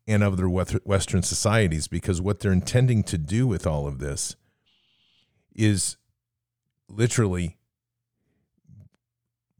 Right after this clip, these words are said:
set the stages for a complete remake of the world in their design.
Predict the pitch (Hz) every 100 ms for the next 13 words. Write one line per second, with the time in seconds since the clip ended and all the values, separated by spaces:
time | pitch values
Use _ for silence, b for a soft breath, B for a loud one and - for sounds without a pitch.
0 | - - 120 - 110 - 117 117 104 85
1 | 82 - - 92 92 - 92 - 120 120
2 | - - _ - _ 76 98 120 104 80
3 | 67 - - - _ _ _ _ _ 95
4 | 90 90 90 110 73 - - - 101 95
5 | 87 82 80 78 82 76